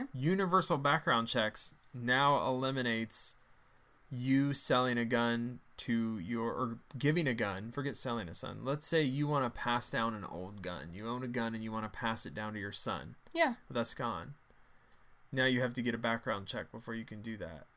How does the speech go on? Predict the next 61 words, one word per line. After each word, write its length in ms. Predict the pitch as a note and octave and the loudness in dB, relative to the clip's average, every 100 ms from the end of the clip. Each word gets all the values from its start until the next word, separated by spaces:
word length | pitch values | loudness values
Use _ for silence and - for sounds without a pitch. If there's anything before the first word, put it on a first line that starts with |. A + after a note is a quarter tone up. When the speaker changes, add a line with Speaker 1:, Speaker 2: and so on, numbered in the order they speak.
| - _ - | -20 _ -6
Speaker 1:
Like, 260 | B2 - | -6 -6
your 180 | C#3 B2+ | -4 0
son 340 | - C#3 B2 | 2 2 0
needs 200 | A#2+ A#2 | -2 -2
a 40 | A#2+ | -2
background 420 | G#2+ A2 G#2 G#2+ | -4 -4 -6 -8
check. 160 | A2+ B2+ | -10 -4
That's 160 | B2+ C#3 | -2 2
what 60 | |
they 80 | C#3 | 2
mean 160 | C3 B2 | 2 0
by 80 | |
universal 960 | A#2 B2 C#3 C#3+ C#3+ C3+ C3 B2+ - A#2+ | 0 0 4 4 6 2 2 2 2 2
background 400 | A2+ A2+ F#2+ F#2 | 2 0 -4 -4
checks. 200 | A2+ - | -8 -6
They 100 | A#2+ | -4
mean 160 | A#2+ A#2+ | -2 -2
in 100 | A2+ | -2
any 280 | - C3+ C#3+ | -2 -2 0
situation 640 | - B2+ C3+ A#2+ A#2 B2 | 0 0 0 0 0 -2
a 80 | A2 | -4
background 420 | G#2 G#2 A2+ G#2+ | -4 -4 -4 -6
check 160 | A#2 A2+ | -8 -10
is 100 | A2+ | -12
required. 380 | G2+ A2+ F#2 - - - | -6 -2 -2 -4 -12 -4
Even 220 | E3 E3+ | 2 4
if 140 | F3 D#3 | 4 6
I 100 | C#3+ | 4
wanna 180 | D3 C3 | 4 2
give 200 | C3+ A#2+ | 0 -2
you 280 | A#2 C3+ C#3+ | 0 2 2
a 40 | |
gun, 240 | B2 A2 G#2+ | 0 -4 -4
you're 120 | A2+ | -6
my 160 | A2+ | -6
wife, 380 | A2 B2 G#2 - | -2 -2 -2 -4
I 100 | A#2 | -6
wanna 180 | A#2+ A#2 | -4 -4
give 420 | A#2 C#3+ D3 D3+ | -2 2 2 2
you 260 | D3 D#3 D3 | 2 2 4
a 120 | C3+ | 2
gun, 640 | B2 B2 B2+ A#2 G#2 A2+ - - - - - | 0 2 2 2 -2 -10 -16 -20 -20 -12 0
there 140 | C3 | 2
has 160 | C3 - | 2 0
to 60 | |
be 100 | B2+ | -2
a 60 | A#2 | 0
background 400 | G#2+ A2 A2+ - | -2 -4 -8 -10
check. 200 | - - - - - | -12 -14 -16 -14 -8
I 40 | |
can 140 | C3+ C3+ | -4 2
know, 160 | C#3 | 2
and 120 | B2 D3 | 2 4
we 80 | D3 | 4
have 140 | D3+ | 4
to 80 | C#3+ | 4
go 160 | D3 | 4
to 160 | C#3+ C3+ | 6 6
a, 120 | B2+ A2+ | 4 4
a 40 | B2 | -2
place 680 | - D#3 A#2+ A2 - - | 0 2 2 0 -2 -4